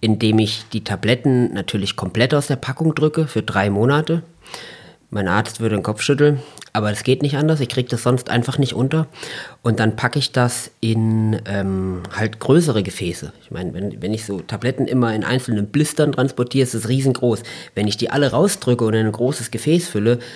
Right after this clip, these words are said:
dann sinkt das Volumen, ähm, und minimiert sich um ein Vielfaches. Das heißt, dieser halbvolle Küchentisch ähm, war dann, äh, nur noch,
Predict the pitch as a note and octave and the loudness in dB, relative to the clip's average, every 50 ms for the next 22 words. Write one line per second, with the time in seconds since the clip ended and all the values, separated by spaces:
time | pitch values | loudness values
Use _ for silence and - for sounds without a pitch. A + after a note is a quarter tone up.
0 | - - - _ _ - A2 G#2 G2+ G2+ - - - C3 C3+ C#3+ C#3 C3 G2+ - | -18 -20 -20 _ _ -2 0 2 2 0 -2 0 2 4 4 6 4 2 0 0
1 | - G#2+ G2+ G2+ G2 F#2+ F2+ F2+ F2+ F2+ - - - - _ _ _ _ _ _ | 0 0 0 2 2 2 0 -2 -4 -6 -12 -18 -20 -20 _ _ _ _ _ _
2 | _ G2+ G2 F#2 F2+ F2+ F2+ F2+ E2 - - - G2+ G2 G2 G2+ G2 G2+ G2+ A2 | _ -4 -2 -2 0 0 -2 -2 -4 -6 -8 -6 -4 -2 -2 0 0 2 2 2
3 | B2 C3 - - - G#2 F#2+ F2+ F#2 F2+ - B2 A#2+ A2+ - F#2+ E2+ E2 E2+ - | 2 2 0 -2 -4 -2 0 0 0 0 2 2 2 2 0 -2 -4 -4 -6 -6
4 | - E2 - - G#2 A2 G#2+ - - - - - - - - - G#2+ G2 G2+ F2+ | -8 -8 -4 -2 0 0 -2 -4 -10 -16 -16 -16 -16 -16 -8 -8 -6 -4 -2 -2
5 | F2+ G#2 A#2 A#2+ A#2+ - - A#2+ A2+ A2+ A2+ - C#3+ C#3+ - D#3 D#3+ - E3+ E3+ | 2 2 2 2 0 0 0 2 2 2 2 0 0 0 2 0 2 4 2 2
6 | E3+ - - - - _ - - - - - - _ _ _ - A#2 A2 G#2+ A2 | 2 0 -4 -8 -14 _ -20 -20 -20 -20 -20 -20 _ _ _ -2 0 2 4 4
7 | G#2+ G#2+ G#2+ G#2+ A2 G2 G#2 F#2+ G2+ G#2 A#2+ B2 B2+ A#2 A2+ A#2 A#2 A2+ A2+ G#2 | 4 4 2 0 -2 -8 -6 -2 0 0 2 2 4 4 4 4 4 4 4 2
8 | - - G2 G2 F#2+ F#2 F#2 F#2 F2+ F2+ - - B2 B2 C3 C3+ C3 B2+ B2 B2 | 0 -4 -4 -2 -2 -2 -2 -4 -6 -6 -6 -4 0 2 4 4 6 6 6 6
9 | A#2+ A#2 - - - - - | 6 4 2 -2 -4 -6 -8